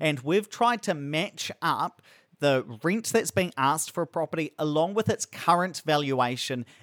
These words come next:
in today's market. Now, what that allows us to do is to estimate the gross yield of a whole heap of properties in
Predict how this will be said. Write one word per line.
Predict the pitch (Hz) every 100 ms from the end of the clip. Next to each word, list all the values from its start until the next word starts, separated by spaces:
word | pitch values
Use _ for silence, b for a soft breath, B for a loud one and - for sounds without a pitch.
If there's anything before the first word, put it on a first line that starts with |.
| -
in | 151 147
today's | - 127 127 123 -
market. | 113 107 107 117
Now, | 135 131
what | 131 208 -
that | 226
allows | 226 208 180 165
us | 170
to | - 151
do | 107 117 _ 147
is | 143
to | 160 165 -
estimate | 202 - 240 220 208
the | 156
gross | - 151 147 -
yield | 139 110 101 - b b
of | 139
a | 135
whole | - 190 208
heap | 180 196
of | 180
properties | - 156 - 117 95 123 - b b
in | 160 151 139